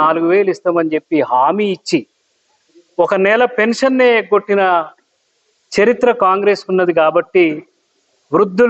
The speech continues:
నుంచి మొదలు పెడితే మహిళలు, యువత అన్నారు కదా, స్కూటీ ఇస్తామని చెప్పి మహిళలకు, పద్దెనిమిది ఏళ్ళు నిండిన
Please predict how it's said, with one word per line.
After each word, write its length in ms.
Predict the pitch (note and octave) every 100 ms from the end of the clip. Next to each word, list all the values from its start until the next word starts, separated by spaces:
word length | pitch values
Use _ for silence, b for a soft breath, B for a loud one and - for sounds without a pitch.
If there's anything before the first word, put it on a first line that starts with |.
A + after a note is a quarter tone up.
| A3+
నుంచి 180 | A3 G#3+
మొదలు 240 | G3+ A3+ B3
పెడితే 280 | A#3 A3+ F3+ - _ _ _ _ _ _ C3+
మహిళలు, 600 | D3+ F#3+ G#3+ A#3 A#3 F3+ - _ _ _ _ C3
యువత 420 | F3 G3+ A3+ A#3 F#3+ - - _ _ _ D3+
అన్నారు 240 | F#3 A#3 A3+
కదా, 160 | F#3+ G#3+ A3
స్కూటీ 320 | - A#3 A#3+ A3+
ఇస్తామని 300 | A#3 G#3+ G3
చెప్పి 240 | F#3+ G#3 G3 F3
మహిళలకు, 440 | E3+ F#3+ F#3+ F#3+ F3+ -
పద్దెనిమిది 420 | D#3+ E3+ F#3 F3+ G#3
ఏళ్ళు 140 | A3+ F#3+
నిండిన 260 | F#3 F#3+